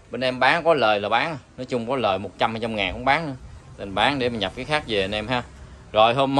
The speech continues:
nay bắt đầu em đã đi vào giới thiệu anh em từ từng giá nha. Cái cặp này là Bass ba mươi anh em ha. Cái cặp này còi lớn nha.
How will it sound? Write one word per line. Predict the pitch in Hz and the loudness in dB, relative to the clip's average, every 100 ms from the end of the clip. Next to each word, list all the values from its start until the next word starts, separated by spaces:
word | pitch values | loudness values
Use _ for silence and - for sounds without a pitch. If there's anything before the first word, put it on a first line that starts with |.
| 143 | 6
nay | 143 135 | 6 4
bắt | 127 | 4
đầu | 113 113 | 2 4
em | 127 135 | 2 2
đã | 135 | 0
đi | 143 147 139 | 2 0 4
vào | 123 110 | 6 6
giới | 123 | 4
thiệu | 147 117 | 0 2
anh | 135 | 2
em | 135 120 | 2 0
từ | 113 | -2
từng | 107 110 | -2 0
giá | 113 135 | 4 4
nha. | 202 160 135 - - - - - - | 4 0 -2 -14 -20 -20 -20 -20 -8
Cái | 147 | -2
cặp | - 123 - | 4 4 4
này | 127 | 2
là | 120 | 4
Bass | 139 - | 4 4
ba | 151 147 | 4 4
mươi | 147 147 | 4 0
anh | 147 | 2
em | 147 | 2
ha. | 156 160 120 - - - | 4 2 0 -14 -16 -6
Cái | 165 | 0
cặp | - - | 0 4
này | 127 123 | 4 4
còi | 127 123 123 | 6 6 8
lớn | 147 196 | 8 6
nha. | 214 160 | 4 0